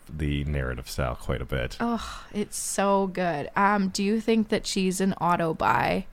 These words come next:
Speaker 2: author for you? Like, would you just automatically buy T-,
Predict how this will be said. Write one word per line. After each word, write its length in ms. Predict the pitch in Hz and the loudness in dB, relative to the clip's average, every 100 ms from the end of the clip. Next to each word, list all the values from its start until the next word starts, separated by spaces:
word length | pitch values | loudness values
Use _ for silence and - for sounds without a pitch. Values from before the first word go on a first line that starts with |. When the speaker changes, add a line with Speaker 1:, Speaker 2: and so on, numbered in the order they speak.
| - | 0
Speaker 2:
author 340 | - - - | 0 0 -6
for 220 | - 160 | -6 -6
you? 260 | 78 - 180 - - - - - | -4 -4 -8 -10 -20 -20 -12 2
Like, 240 | 170 170 | 2 6
would 180 | 196 185 | 4 6
you 120 | 190 | 4
just 200 | 185 190 | 2 2
automatically 540 | - 180 180 175 - 185 | 2 2 0 0 0 0
buy 260 | 160 175 - - | 0 -2 -6 -14
T-, 220 | - - | -4 -4